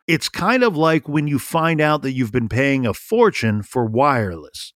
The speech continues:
When Mint Mobile has phone plans for fifteen dollars a month when you purchase a three-month plan, it's time to switch to Mint Mobile. All plans come with high-speed data and unlimited talk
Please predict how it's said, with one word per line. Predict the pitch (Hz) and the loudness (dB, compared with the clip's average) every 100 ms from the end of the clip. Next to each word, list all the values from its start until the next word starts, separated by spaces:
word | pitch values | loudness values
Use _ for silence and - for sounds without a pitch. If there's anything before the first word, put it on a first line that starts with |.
| _ _ | _ _
When | 110 127 | -2 2
Mint | 175 | 2
Mobile | 139 190 190 185 | 4 2 4 2
has | 127 165 143 | 0 -2 -2
phone | - 175 185 165 | 0 2 2 0
plans | 147 165 165 151 | -2 0 0 -2
for | - 135 | -4 -2
fifteen | 160 151 - 165 156 | 0 -2 -2 -4 -2
dollars | 143 135 127 123 | 0 0 0 -2
a | 104 | -4
month | 104 175 233 226 - _ _ | 0 2 2 -2 -12 _ _
when | - 175 | 0 0
you | 175 | 0
purchase | 175 175 - 175 | 0 0 0 -2
a | 165 | -4
three-month | - 127 135 135 123 123 - | -6 -6 -2 0 0 -2 -4
plan, | - 135 120 85 - _ _ | -4 0 0 -2 -10 _ _
it's | 120 107 - | -10 -8 -2
time | 151 190 208 | 2 2 2
to | 185 | 2
switch | 180 - 185 92 - - - _ _ _ - | 0 2 0 0 -4 -10 -12 _ _ _ -4
to | 135 | 0
Mint | 113 107 | 0 -2
Mobile. | 120 127 104 82 69 _ _ _ | 0 2 0 -4 -14 _ _ _
All | 156 226 | 2 4
plans | 214 226 214 - | 2 2 0 0
come | 190 180 | 0 2
with | 160 | 0
high-speed | 151 165 165 - 170 117 | 0 0 0 -2 -6 0
data | 143 131 107 92 | 2 4 0 -4
and | 110 | -6
unlimited | 120 127 143 165 156 - | -2 0 0 2 0 0
talk | 151 147 - | 2 2 0